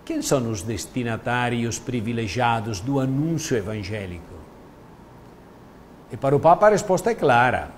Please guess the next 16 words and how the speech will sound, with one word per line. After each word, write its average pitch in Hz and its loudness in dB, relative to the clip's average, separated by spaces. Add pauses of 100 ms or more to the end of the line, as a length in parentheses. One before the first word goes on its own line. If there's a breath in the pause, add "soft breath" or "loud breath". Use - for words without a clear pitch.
(220)
Encontramo-la 156 2
no 175 -4
próprio 160 6
Evangelho. 120 0 (260)
Os 226 -2
pobres, 165 2 (800)
os 220 2
humildes 196 0
e 202 2
os 190 0
doentes, 139 0 (260 loud breath)
aqueles 214 0
que 151 2
muitas 160 0
vezes 147 2
não 180 0